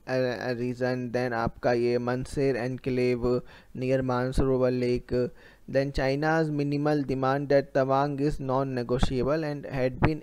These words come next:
aired through Chinese academics। If India falls for some kind of Chinese position over Aksai Chin, Beijing will then shift the focus of, अ, तो basically एंड में इन्होंने जो conclude करा है उन्होंने यही conclude करा है। Basically पूरे opinion में वो ये जाना, कहना चाहते हैं कि अक्साई चीन reason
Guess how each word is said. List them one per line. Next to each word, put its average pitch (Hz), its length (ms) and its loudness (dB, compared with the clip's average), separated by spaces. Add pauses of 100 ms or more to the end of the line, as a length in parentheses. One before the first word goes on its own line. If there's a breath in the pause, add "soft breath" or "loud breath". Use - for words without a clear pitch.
(120)
aired 139 320 2
through 156 240 -2
Chinese 135 360 -2 (100)
academics। 110 540 -4
If 135 160 -6
India 160 360 -2 (100)
falls 139 280 0
for 147 240 -2
some 147 220 -4
kind 127 200 -2
of 143 220 2
Chinese 127 420 -2
position 123 380 -2
over 127 240 2
Aksai 135 440 -2
Chin, 151 220 0 (500 loud breath)
Beijing 147 380 2
will 147 240 2
then 143 160 -2
shift 139 320 -2
the 135 140 4
focus 123 380 2
of, 139 480 6 (320 loud breath)
अ, 123 240 0
तो 156 140 -4
basically 180 400 -2
एंड 147 340 -2
में 165 80 0
इन्होंने 165 220 0
जो 165 120 -2
conclude 147 500 -2
करा 143 200 0
है 147 80 0
उन्होंने 143 340 -4
यही 127 320 0
conclude 156 520 -4
करा 151 200 0
है। 151 100 2
Basically 151 480 -2
पूरे 147 280 0
opinion 143 420 0
में 143 100 -4
वो 139 120 -2
ये 131 100 2
जाना, 127 260 -4
कहना 131 360 -6
चाहते 131 300 -4
हैं 139 120 -4
कि 151 160 -4
अक्साई 156 680 2
चीन 160 380 -4
reason 135 540 -4